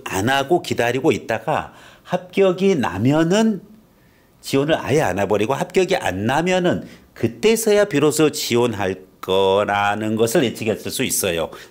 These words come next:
그래서 십이월 십팔 일까지, 즉 서울대 합격자 발표 전날에 원서 접수를 마감을 해버리는 거예요. 그러면은 자, 서울대를 지원한 학생 입장에서는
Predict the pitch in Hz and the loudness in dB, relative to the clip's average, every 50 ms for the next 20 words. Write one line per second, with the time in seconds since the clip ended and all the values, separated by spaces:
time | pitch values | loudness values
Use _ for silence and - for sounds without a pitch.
0 | _ _ - 123 117 131 143 151 143 147 - 190 208 220 220 214 - - - - | _ _ -4 0 2 4 4 2 0 0 0 0 2 2 0 -2 -8 -16 -20 -20
1 | - - - _ _ _ _ _ _ - - - - 180 151 165 175 170 170 170 | -20 -20 -20 _ _ _ _ _ _ -18 -16 -6 -4 -2 0 2 2 4 4 4
2 | 170 170 170 170 165 165 - - - - - - - - - 175 - - - - | 4 4 4 2 0 -2 -6 -10 -18 -20 -18 -14 -12 -4 -4 -4 -4 -4 -10 -12
3 | - - 190 196 196 190 - 135 107 - 92 95 92 - - 113 - - - - | -4 2 4 4 4 4 4 2 0 2 0 -4 -2 0 0 -2 -2 -4 -12 -16
4 | - - 170 180 185 165 170 151 175 - - 196 185 190 - 165 - - 156 156 | -6 0 2 2 2 2 0 -2 -2 0 0 0 0 2 0 0 2 4 2 2
5 | 156 - - 175 165 165 160 - - - 127 123 135 151 160 165 170 165 165 185 | 0 0 0 0 2 2 0 -2 -2 -2 0 0 2 2 4 4 4 6 6 6
6 | 202 190 - 117 120 113 143 131 123 - - 147 123 110 98 95 92 110 127 120 | 4 4 4 2 2 4 4 4 4 4 4 2 2 4 2 2 4 4 4 4
7 | 123 107 101 95 85 92 85 82 80 82 80 82 82 76 80 82 - - - - | 4 4 2 2 2 0 -2 -2 -4 -4 -4 -4 -4 -4 -4 -6 -8 -10 -14 -14
8 | - - - - - 165 185 190 180 123 104 131 170 160 110 80 73 71 - - | -14 -14 -14 -6 0 2 2 4 4 4 2 2 2 2 0 0 -4 -8 -14 -16
9 | - - - - - - 101 - - - - 180 214 220 214 214 208 196 196 196 | -16 -16 -16 -4 0 0 0 0 -2 -4 0 2 2 4 6 6 6 6 6 4
10 | - - 131 139 160 180 170 160 143 131 - 151 120 110 101 - - 120 113 113 | 4 2 2 4 4 4 4 2 0 0 0 0 2 2 0 0 0 0 2 2
11 | 113 104 - - 127 135 156 196 208 202 - - - - | 0 0 0 0 0 2 2 2 0 0 -2 -6 -12 -20